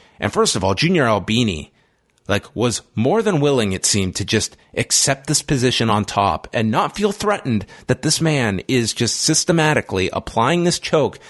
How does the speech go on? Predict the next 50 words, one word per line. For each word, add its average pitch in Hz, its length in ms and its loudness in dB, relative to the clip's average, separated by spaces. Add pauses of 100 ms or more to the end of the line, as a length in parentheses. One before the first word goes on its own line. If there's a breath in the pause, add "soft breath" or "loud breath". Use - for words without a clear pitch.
that 117 140 0
he 143 140 0
is 117 120 0
very 135 380 0
well 156 220 2
known 131 260 2
for 71 360 -6 (280 loud breath)
and 92 380 -4 (320 soft breath)
winning 139 320 2
with, 120 260 -2 (100)
I 110 140 -2
think, 123 220 -2
what 113 120 2
everyone 117 400 0
needs 90 260 -4
to - 60 -14
be 90 80 -6
calling 87 320 -4
it - 120 -10
now, 73 380 -4 (200)
the 113 120 2
Oleinik 104 520 2
choke. - 420 -6 (340 soft breath)
I - 40 -8
mean, 85 140 -4
we 104 100 0
all 139 180 2
got 98 360 0 (120)
so 135 240 0
up 131 140 -2
in 104 80 4
arms 104 400 2
about, 85 340 -2 (300 loud breath)
uh, 73 220 0
Ovince 139 320 2
Saint 117 240 0
Preux 104 520 0 (180 soft breath)
and 90 340 -4 (100)
why 113 280 0
they 104 120 2
should 92 240 0
rename 107 380 2
the 104 60 -2
Von 98 280 0
Flue. 104 480 -2
Well, 110 140 -2
I'm 123 100 2
sorry. 92 380 0 (100)
Alexei 135 360 0
Oleinik 123 500 0